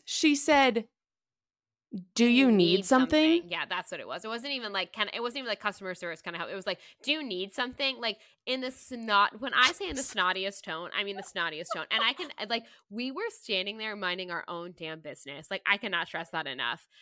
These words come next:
Speaker 2: And Michael Ann was like, "Oh, no, like, I, I was just watching how you, like, pour, you know, like, I just was, like, zoning out watching you pour this milk. I just, like, think it looks really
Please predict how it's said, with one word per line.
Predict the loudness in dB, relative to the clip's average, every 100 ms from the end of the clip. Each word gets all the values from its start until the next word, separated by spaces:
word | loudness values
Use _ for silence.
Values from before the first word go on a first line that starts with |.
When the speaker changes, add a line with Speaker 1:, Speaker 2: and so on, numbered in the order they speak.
| _ _ 2
Speaker 2:
And | 4 4 2 0 -2 -6
Michael | -6 -6 -4
Ann | -8
was | -8
like, | -8 0
"Oh, | 2 2
no, | 0 0 0 -2 0
like, | 2 2 -2 _ _ _ -8
I, | -6 0 2
I | 2
was | -2
just | -6 -6
watching | 0 0 0 -6 -6 -8
how | -2 0
you, | 0 -6
like, | -6 -6
pour, | -2 -2 0 -4 -6
you | -8
know, | -6 -6
like, | -8 -4
I | -4
just | -4 -10
was, | -12 -8
like, | -8 _ _ _ -6
zoning | -4 -2 0
out | 0
watching | -2 -6 -8
you | -12
pour | -8 -6
this | -6 -8 -12
milk. | -10 -8 -4
I | -6
just, | -6 -10
like, | -12
think | -12
it | -10
looks | -10 -10
really | -10